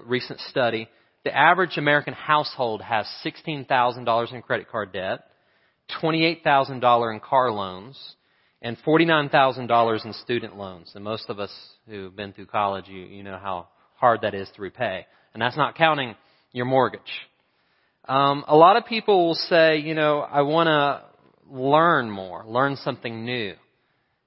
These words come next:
And, um, you know, part of that is getting out there and reading, getting out there, taking a class. And, um,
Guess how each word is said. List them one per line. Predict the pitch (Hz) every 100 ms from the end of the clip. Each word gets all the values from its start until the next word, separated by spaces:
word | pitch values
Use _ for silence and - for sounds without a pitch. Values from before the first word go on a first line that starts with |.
| _
And, | 113 110 107 110 107
um, | 110 107 104 104 _ -
you |
know, | 113
part | - 135
of | 156
that | 135 120 117
is | 104 98 - - _
getting | 123 117
out | 113 -
there | 113 110 113
and | 82 95 95 98
reading, | 113 113 123 127 127 120
getting | 113 107
out | 104 95
there, | 107
taking | 98 110 101
a | 87
class. | 87 - 123 123 127 127 - - _ _ _ _ _ _ -
And, | 113 107 104
um, | 110 107 107